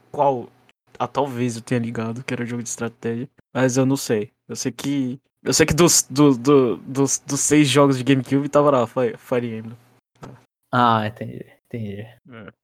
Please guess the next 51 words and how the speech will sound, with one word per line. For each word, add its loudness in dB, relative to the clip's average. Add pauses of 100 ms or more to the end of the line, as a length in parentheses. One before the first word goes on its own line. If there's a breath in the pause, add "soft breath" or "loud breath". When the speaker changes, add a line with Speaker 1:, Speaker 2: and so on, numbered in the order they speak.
(120)
Speaker 1:
Tava 0
Fire -4
Emblem, -2
tava -2 (320)
o -4
N 4
B 2
A -2
dois -2
K -2
alguma -4
coisa. -6 (280)
É. -6 (260)
Mario, 2
Mario 2
Tênis, 0
Mario 0
Kart. -2
É. -8
Speaker 2:
Pera, 6
pera, 4
o -2
que 2
que -8
você -14
tá -4
falando? -2 (360)
Os -12
saves 0
Speaker 1:
Isso. -2
Speaker 2:
ou -2
não? -8 (260)
Ou 2
os 6
Speaker 1:
Os 2
Speaker 2:
jogos 4
Speaker 1:
sei-, 6
Speaker 2:
que -2
você -12
tinha? -10 (220)
Speaker 1:
os 0
seis 2
jogos 2
que -6
eu 0
tinha. -10 (540)
Speaker 2:
Ah, 2
tá, -8
tá, -14
tá. -20 (220)
Speaker 1:
É. -14